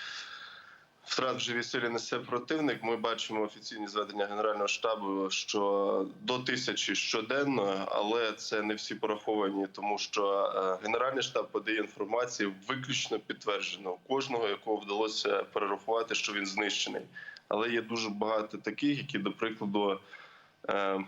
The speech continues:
не можна підтвердити, їх вбили чи ні. От за-, забігли вони в якесь приміщення, в це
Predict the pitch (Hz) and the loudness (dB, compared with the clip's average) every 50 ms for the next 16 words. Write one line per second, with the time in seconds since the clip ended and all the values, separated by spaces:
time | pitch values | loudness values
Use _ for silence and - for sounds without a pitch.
0 | - - - - 110 120 127 127 120 110 107 95 - 101 - 110 104 95 95 98 | -8 -12 -4 0 0 2 4 4 2 2 0 -2 -4 -4 -2 -2 -2 0 -2 -4
1 | 92 - 101 101 98 101 110 110 110 107 107 120 143 147 123 110 107 - 98 92 | -4 -2 -2 -2 0 0 0 -2 -2 -4 0 0 2 2 2 2 0 -2 -2 0
2 | 92 95 95 95 95 92 98 101 104 113 113 113 - 113 117 117 123 147 151 143 | 0 2 0 0 -2 -6 -6 -2 -2 -2 -2 -4 -8 -8 -8 -2 0 2 4 4
3 | 131 107 104 104 104 101 104 101 - - 95 - - - 107 101 101 98 95 - | 4 2 2 2 2 2 2 0 0 -4 -4 -4 -4 -4 -2 -2 0 0 0 0
4 | - - 107 104 95 95 - - - - 127 120 | 0 0 0 0 -2 0 -2 -2 0 0 0 0